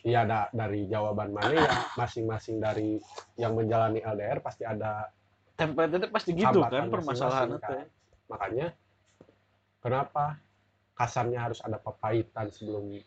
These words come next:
Speaker 2: Iya.
Speaker 1: L D R? Apalagi kalau niatnya emang serius.
Speaker 2: Udah arahnya, udah arah-arah ke
Speaker 1: Niatnya
Speaker 2: sana lah
Speaker 1: serius,
Speaker 2: gitu.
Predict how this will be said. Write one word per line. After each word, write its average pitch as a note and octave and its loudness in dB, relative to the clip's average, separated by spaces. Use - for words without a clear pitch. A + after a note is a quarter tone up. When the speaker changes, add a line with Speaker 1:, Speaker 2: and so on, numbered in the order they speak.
Speaker 2:
Iya. G#2 -10
Speaker 1:
L - -2
D G2+ -4
R? G#2+ -8
Apalagi A2+ 0
kalau B2+ 2
niatnya A#2 0
emang B2 0
serius. B2 -2
Speaker 2:
Udah G#2+ -2
arahnya, G#2+ 0
udah A2 0
arah-arah A2 0
ke A#2+ 2
Speaker 1:
Niatnya A2+ 0
Speaker 2:
sana A2 0
lah B2+ 4
Speaker 1:
serius, E3 0
Speaker 2:
gitu. F#2+ -20